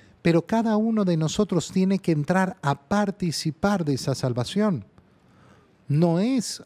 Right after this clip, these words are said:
automática. Si fuera automática, entonces la libertad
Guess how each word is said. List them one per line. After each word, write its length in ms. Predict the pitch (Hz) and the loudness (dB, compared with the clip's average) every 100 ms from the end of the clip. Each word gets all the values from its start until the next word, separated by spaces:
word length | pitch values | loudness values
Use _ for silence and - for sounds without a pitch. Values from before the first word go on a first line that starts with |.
| - | -2
automática. 1300 | 170 147 - 143 135 123 - 113 98 - 107 90 - _ _ _ _ _ _ _ _ - - | 0 0 0 -2 0 -2 -4 -10 -10 -10 -10 -10 -16 _ _ _ _ _ _ _ _ -20 -14
Si 220 | - 196 | -2 0
fuera 340 | - 214 240 240 | 2 2 2 2
automática, 760 | 202 - 175 190 165 165 156 | 0 0 0 0 -2 -2 -2
entonces 560 | 147 143 180 160 165 147 | -2 0 -2 -2 -4 -2
la 180 | 135 | -2
libertad 600 | 131 143 175 180 156 175 | 0 -2 0 0 -2 -4